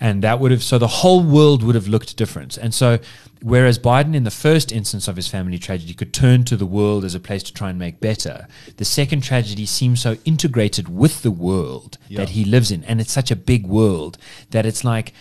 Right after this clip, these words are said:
Speaker 1: "How do I get out of it?" And it's, it seems like he's in this impossible position where the only thing he can do is, is either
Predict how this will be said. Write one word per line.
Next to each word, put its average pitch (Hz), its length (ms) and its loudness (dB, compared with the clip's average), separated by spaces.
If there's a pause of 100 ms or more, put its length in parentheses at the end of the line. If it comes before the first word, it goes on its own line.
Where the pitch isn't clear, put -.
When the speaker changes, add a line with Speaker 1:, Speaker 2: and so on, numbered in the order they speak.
(140)
Speaker 1:
"How 143 200 2
do 147 100 2
I 143 100 4
get 117 200 -2
out 107 160 -2
of 95 80 -8
it?" 95 160 -8 (400)
And 113 140 0
it's, 110 240 -6
it 127 100 2
seems 165 320 0
like 143 140 2
he's 127 140 0
in 123 80 4
this 117 160 0
impossible 170 420 -2
position 113 320 -4
where 104 140 -4
the - 160 -10
only 147 220 0
thing 143 180 -2
he 120 80 -2
can 110 160 -4
do 101 280 -4
is, 107 140 -6 (140)
is 107 240 -8
either 139 240 -2